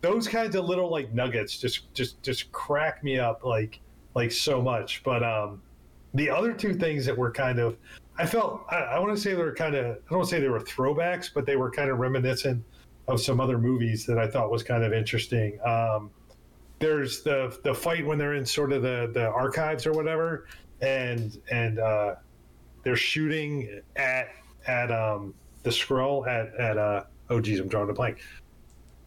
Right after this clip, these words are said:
At Mendelsohn, uh, t-, t-,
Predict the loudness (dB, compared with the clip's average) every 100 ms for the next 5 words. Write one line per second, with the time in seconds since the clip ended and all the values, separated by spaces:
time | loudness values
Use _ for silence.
0 | -20 -20 -20 -6 -2 0 -2 -6 -16 -20
1 | -20 -8 -8 -4 0 0 2 0 0 0
2 | 0 0 0 0 0 -2 -4 -8 -10 -10